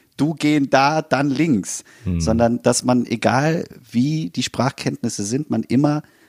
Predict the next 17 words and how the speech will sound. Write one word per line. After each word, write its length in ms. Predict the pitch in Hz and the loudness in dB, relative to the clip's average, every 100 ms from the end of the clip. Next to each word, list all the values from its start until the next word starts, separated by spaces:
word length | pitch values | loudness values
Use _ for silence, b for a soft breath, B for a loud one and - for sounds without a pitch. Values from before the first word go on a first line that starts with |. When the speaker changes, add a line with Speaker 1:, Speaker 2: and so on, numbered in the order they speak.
| b b b _ _ | b b b _ _
Speaker 1:
normal 600 | 120 117 120 120 143 165 - | 0 2 4 4 4 2 0
in 120 | 98 | -2
seiner 300 | 95 95 90 | -2 -2 -4
Sprache 400 | - 92 95 92 | -6 -6 -6 -8
sprechen 420 | - 85 87 87 | -6 -4 -2 -4
soll, 300 | 87 87 82 b b b b b | -2 -2 -4 b b b b b
weil 240 | 98 101 104 | -2 0 0
nur 200 | 110 113 | 2 4
so 160 | 127 | 4
kann 180 | - 139 | 4 2
das 200 | 127 - | 2 0
Ge-, 280 | - 120 104 | -2 -2 0
der 180 | 110 107 | 0 0
Gegenüber 680 | 113 113 - 107 107 107 104 | -2 -2 -2 0 2 0 -2
oder 180 | 101 98 | -2 -2
die 200 | 107 113 | -2 -6
Gegenüber 540 | 110 104 120 110 107 | -6 -6 -2 -2 -2